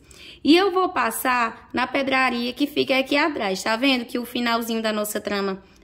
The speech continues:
tá aqui na frente? Eu vou voltar, vou passando aqui pra trás. Então, eu passo o meu fio na pedraria lateral, no quadradinho,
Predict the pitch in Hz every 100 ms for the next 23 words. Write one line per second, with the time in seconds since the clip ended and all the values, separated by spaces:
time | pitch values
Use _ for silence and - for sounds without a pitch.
0 | - 202 202 - 294 240 - 262 247 220
1 | - - 208 208 214 214 247 277 311 233
2 | 196 190 196 - 220 - 226 220 220 220
3 | - 247 277 226 190 175 175 - - _
4 | - 233 240 240 202 180 180 - - -
5 | 214 214 214 - 196 175 180 - - _
6 | - 196 196 220 208 214 202 190 190 202
7 | 196 208 196 180 202 233 208 202 196 185
8 | 185 180 180 190 277 330